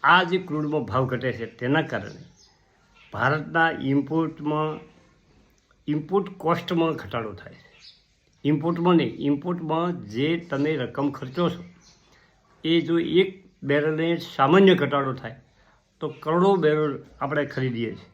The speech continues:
અને ઇનપુટ બિલમાં ઘટાડો થાય. છઠ્ઠું કારણ છે વિદેશી નિવેશકોની ખરીદારી.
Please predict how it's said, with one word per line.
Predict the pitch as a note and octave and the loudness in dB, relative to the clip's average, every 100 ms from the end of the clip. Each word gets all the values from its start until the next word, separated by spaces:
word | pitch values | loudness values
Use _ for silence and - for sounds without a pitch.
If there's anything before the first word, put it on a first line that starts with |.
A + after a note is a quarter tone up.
| _ _ _ _ - | _ _ _ _ -4
અને | C#3 D3 C#3+ C#3 C#3+ | 0 0 0 -4 -4
ઇનપુટ | C#3+ C#3+ F#3 | -4 -2 -4
બિલમાં | C#3 C3+ C3+ C3 - - | -2 0 2 0 -6 -16
ઘટાડો | - A#2 A2+ G#2 | -12 -6 -6 -8
થાય. | F#2 D#2+ - _ _ _ _ _ _ _ _ D3 E3+ E3+ - G3 - - - - _ - | -14 -20 -20 _ _ _ _ _ _ _ _ -20 -20 -20 -20 -20 -20 -20 -20 -20 _ -8
છઠ્ઠું | E3+ - A3 | -2 4 6
કારણ | F#3+ F3 E3+ | 8 6 6
છે | F3+ F3 | 4 2
વિદેશી | C3+ A#2 C#3 F3+ F#3+ | 0 0 4 4 4
નિવેશકોની | F#3 D#3+ E3 E3+ D#3+ E3 D#3+ | 2 4 2 0 0 0 0
ખરીદારી. | - D3+ C3+ G#2+ - | -2 -2 -2 -6 -10